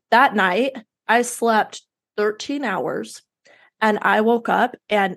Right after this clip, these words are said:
it was like, it was like I'd been living in a dream and had just woken up from the dream. And that right there, getting sleep with, uh, you know, medication assisted sleep was just like,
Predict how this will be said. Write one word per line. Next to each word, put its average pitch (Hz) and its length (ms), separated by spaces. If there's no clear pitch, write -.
it 202 200
was 320 340
like, 220 440
it 233 180
was 311 220
like 254 160
I'd 202 200
been 190 200
living 202 540
in 190 220
a 226 100
dream 254 540
and 220 140
had 214 280
just 196 280
woken 180 320
up - 200
from 151 180
the 107 100
dream. - 300
And 214 220
that 247 240
right 233 280
there, 196 300
getting 190 340
sleep 185 680
with, 294 140
uh, 226 120
you 240 100
know, 190 200
medication 233 800
assisted 208 560
sleep 190 520
was 196 300
just 202 220
like, - 340